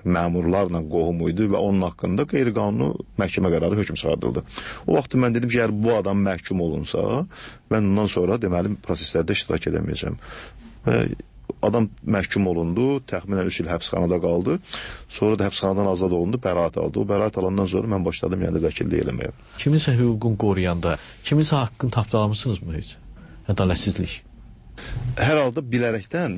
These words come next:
Speaker 1: mən istəməmişəm ki, kiminsə hüquqlarını pozum. Amma istər-istəməz yəqin ki, siz də razılaşacaqsınız ki, bu prosesdə və müəyyən proseslərdə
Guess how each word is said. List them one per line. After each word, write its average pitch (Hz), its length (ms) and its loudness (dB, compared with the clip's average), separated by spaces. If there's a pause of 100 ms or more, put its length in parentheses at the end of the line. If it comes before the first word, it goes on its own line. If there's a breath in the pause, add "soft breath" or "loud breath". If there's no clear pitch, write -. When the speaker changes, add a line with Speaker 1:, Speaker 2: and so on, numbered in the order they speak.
Speaker 1:
mən 113 140 -2
istəməmişəm 92 500 -2
ki, 101 220 -4
kiminsə 87 320 0
hüquqlarını 76 560 0
pozum. - 300 -6 (840 loud breath)
Amma 107 240 4
istər-istəməz 117 520 2
yəqin 107 200 0
ki, - 40 -2
siz - 140 -2
də 90 100 4
razılaşacaqsınız 82 720 -2
ki, 92 100 4 (920)
bu 90 200 4
prosesdə 90 540 0 (1000 loud breath)
və - 440 0
müəyyən 107 640 0
proseslərdə 90 760 -2